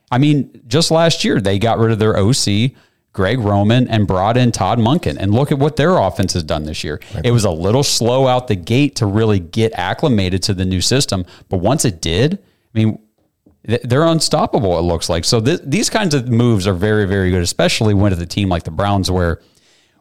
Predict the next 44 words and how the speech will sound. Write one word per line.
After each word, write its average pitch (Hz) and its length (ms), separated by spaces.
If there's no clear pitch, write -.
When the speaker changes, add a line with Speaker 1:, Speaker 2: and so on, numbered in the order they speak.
Speaker 1:
we're 147 200
good. 98 440
I 117 60
mean, 95 180
we're 143 200
a 90 60
good 110 320
football 110 400
team. 120 220
We're 98 80
a 90 40
good 95 160
football 101 440
organization. 95 720
We 92 80
have 85 140
good 95 180
football - 440
players. - 600
But 101 120
we 104 240
just 117 320
need 101 380
to 90 100
get 101 480
to - 100
that 92 200
next 95 360
level, 107 300
like 87 180
Blake 92 220
was 95 100
saying. 95 340
And 95 100
I 98 80
think 101 260
that 104 300
all 151 160
comes 160 260
with 110 120
getting 104 260
a 92 80
new 95 300
offensive 92 600